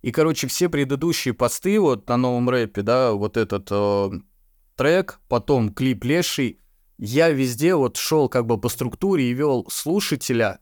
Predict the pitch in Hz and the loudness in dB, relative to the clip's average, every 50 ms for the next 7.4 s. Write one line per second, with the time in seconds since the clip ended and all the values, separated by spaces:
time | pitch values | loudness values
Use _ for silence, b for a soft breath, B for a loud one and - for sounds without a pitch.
0 | _ 139 143 156 156 143 131 123 117 127 123 - 143 131 - - 151 135 131 120 | _ -2 0 0 2 2 0 0 0 -2 -2 -2 -4 -4 -2 0 0 0 0 0
1 | 113 101 95 98 - - - - 180 190 180 170 151 143 143 139 - _ - - | -2 -2 -4 -6 -8 -10 -4 0 0 2 2 2 0 0 -2 -4 -8 _ -4 -2
2 | 165 165 - 143 143 139 139 131 139 139 139 135 120 104 104 98 98 _ _ - | -2 0 0 0 -2 0 0 0 0 0 0 0 -2 -2 -6 -10 -10 _ _ -20
3 | - _ _ _ _ _ _ _ _ _ - - - 131 123 123 - - 139 127 | -20 _ _ _ _ _ _ _ _ _ -12 -6 -2 0 0 0 0 0 2 2
4 | 131 127 120 110 98 92 - - _ _ _ _ _ _ _ _ - 127 131 151 | 4 4 4 2 2 -2 -6 -8 _ _ _ _ _ _ _ _ -6 -4 0 0
5 | 165 165 151 - 147 - - 151 - 196 190 185 165 139 123 131 113 110 156 151 | 2 0 0 -2 -2 -2 -2 0 2 2 0 2 0 0 -2 -4 -4 0 0 2
6 | 143 135 110 - - 131 123 131 135 156 180 180 151 160 143 110 101 101 - - | 2 0 0 -2 -2 -2 0 0 2 2 0 0 0 0 0 0 0 0 -2 0
7 | 117 110 110 110 107 107 107 107 | 0 2 2 2 2 2 2 0